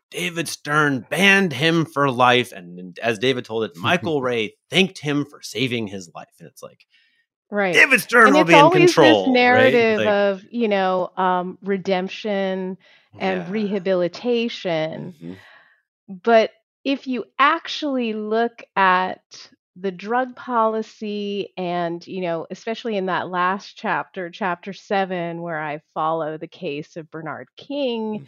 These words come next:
Speaker 3: Mm-hmm.
Speaker 2: um, and I, you know, uh, look at some of the other cases, um, and then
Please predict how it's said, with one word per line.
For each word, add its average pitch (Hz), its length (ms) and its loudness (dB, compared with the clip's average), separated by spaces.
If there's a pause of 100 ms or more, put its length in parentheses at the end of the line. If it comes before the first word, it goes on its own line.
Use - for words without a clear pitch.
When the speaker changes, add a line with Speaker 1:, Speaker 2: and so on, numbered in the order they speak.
Speaker 3:
Mm-hmm. - 440 -8
Speaker 2:
um, 160 300 0 (100)
and 180 160 -4
I, 160 600 -4
you 175 140 -8
know, 127 440 -8 (480)
uh, 147 560 0
look 208 220 -4
at 202 100 -2
some 196 180 -4
of 180 120 -6
the 202 160 -2
other 262 240 0
cases, 196 1000 -2 (500)
um, 196 500 2 (120)
and 208 160 0
then 196 380 0